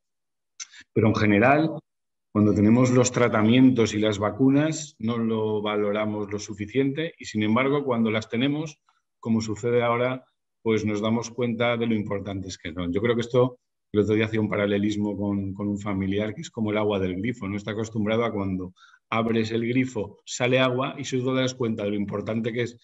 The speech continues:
el agua del grifo cuando lo abres y no sale el agua. Y estamos como en, tomando conciencia en estos meses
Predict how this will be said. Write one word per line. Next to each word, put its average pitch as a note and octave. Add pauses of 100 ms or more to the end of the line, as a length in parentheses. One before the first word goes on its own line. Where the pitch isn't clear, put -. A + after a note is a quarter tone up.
(180)
el A2+
agua A#2
del A#2+
grifo B2 (300)
cuando A2+
lo A2
abres G#2+ (300)
y A2+
no F#2
sale D2
el C#2+
agua. C#2 (600)
Y A2+
estamos C3
como C3+
en, C3
tomando A#2
conciencia A2
en G2
estos G2+
meses A2+